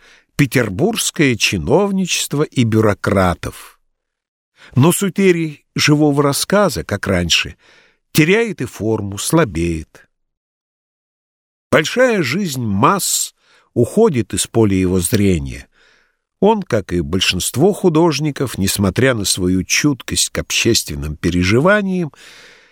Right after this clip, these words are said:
не заметил кипения в глубочайших слоях народных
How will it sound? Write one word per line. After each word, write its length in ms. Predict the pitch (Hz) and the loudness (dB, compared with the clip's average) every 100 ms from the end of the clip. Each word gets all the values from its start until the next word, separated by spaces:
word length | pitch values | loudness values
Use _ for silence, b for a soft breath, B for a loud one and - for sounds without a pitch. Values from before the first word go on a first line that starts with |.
| B B | B B
не 140 | - 147 | 2 4
заметил 520 | 170 226 269 - 190 | 4 2 0 -2 -4
кипения 800 | - 156 - 160 208 180 180 170 | -4 -6 2 2 2 -2 0 0
в 100 | 131 | -2
глубочайших 800 | 123 135 123 - 139 147 - 139 | 0 2 2 2 2 2 0 -2
слоях 540 | - 113 110 123 120 - | -2 2 4 4 2 -2
народных 1000 | 107 101 95 80 71 - - - _ | -2 -2 -2 -6 -10 -12 -20 -20 _